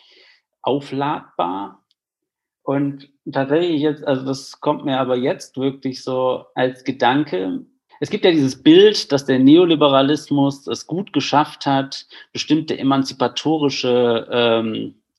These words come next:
Diskurse aufzugreifen, Selbst-, Selbstverwirklichung, äh, Selbstverwaltung und so, und das einzubinden.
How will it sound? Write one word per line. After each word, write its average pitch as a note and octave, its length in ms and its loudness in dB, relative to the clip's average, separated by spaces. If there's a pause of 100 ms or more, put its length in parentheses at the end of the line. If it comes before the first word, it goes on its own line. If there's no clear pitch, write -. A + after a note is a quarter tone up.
Diskurse B2 1120 0
aufzugreifen, A2+ 1120 -2
Selbst-, - 760 -6
Selbstverwirklichung, A2+ 1400 -2
äh, G#2 540 -8
Selbstverwaltung A2+ 840 0
und - 160 -10
so, C3+ 320 -6
und A#2 240 -8
das - 180 -8
einzubinden. D#3+ 800 -4